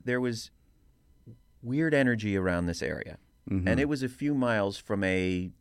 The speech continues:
Speaker 2: 'Cause you're also describing every Stephen King setting.
Speaker 1: Yeah, well,
Speaker 2: So,
Speaker 1: I,
Speaker 2: yeah.
Speaker 1: clearly.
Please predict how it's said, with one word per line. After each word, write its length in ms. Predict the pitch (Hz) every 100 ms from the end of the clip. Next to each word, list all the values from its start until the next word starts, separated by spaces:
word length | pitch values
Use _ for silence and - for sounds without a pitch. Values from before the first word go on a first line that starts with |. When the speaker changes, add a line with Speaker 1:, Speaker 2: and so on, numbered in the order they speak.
| -
Speaker 2:
'Cause 120 | 135
you're 120 | 127 147
also 240 | 143 120
describing 500 | 95 - 107 98 -
every 200 | 95 95
Stephen 420 | 90 - 98 87
King 260 | 85 110 92
setting. 320 | - 58 50
Speaker 1:
Yeah, 360 | - 175 170 117
well, 80 | 117
Speaker 2:
So, 140 | 139
Speaker 1:
I, 220 | 120 123 120
Speaker 2:
yeah. 80 | 107
Speaker 1:
clearly. 400 | 185 185 120 92